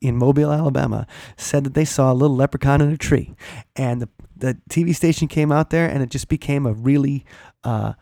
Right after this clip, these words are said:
I mean, a silly story that could run, you know, everybody else could run with on Saint Patrick's Day of that year. And then so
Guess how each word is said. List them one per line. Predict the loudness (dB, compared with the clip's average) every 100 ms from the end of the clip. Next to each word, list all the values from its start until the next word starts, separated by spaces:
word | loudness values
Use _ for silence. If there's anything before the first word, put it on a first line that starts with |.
| _ _ _ _ _ _ _
I | 0
mean, | 2 2
a |
silly | -2 0 2 2
story | 0 0 2 2 2 -2 -6 _
that | -2 -2 -4 _
could | 0 2
run, | 4 2 2 -2 -6
you | -2
know, | -2 0
everybody | 2 2 4 4
else | 2
could | 2 2
run | 4
with | 2 0 -2 -8 -4
on | -2
Saint | -2 2
Patrick's | 2 2 -4
Day | -2 -2
of |
that | 0 -2
year. | -2 -6 -8 -20 -20 -6
And | -2
then | 0 0
so | 0 0